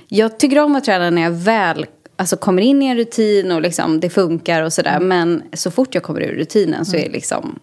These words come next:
Speaker 2: Mm.
Speaker 1: det är en stor, eh, uppförsbacke, om man säger så.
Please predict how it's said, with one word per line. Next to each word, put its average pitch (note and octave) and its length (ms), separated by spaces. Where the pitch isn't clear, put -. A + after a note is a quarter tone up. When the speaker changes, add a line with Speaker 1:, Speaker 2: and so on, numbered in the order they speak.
Speaker 2:
Mm. F#3 140
Speaker 1:
det G#3 100
är F#3+ 40
en E3+ 60
stor, E3 540
eh, - 240
uppförsbacke, - 680
om - 100
man D#3 100
säger E3+ 160
så. - 180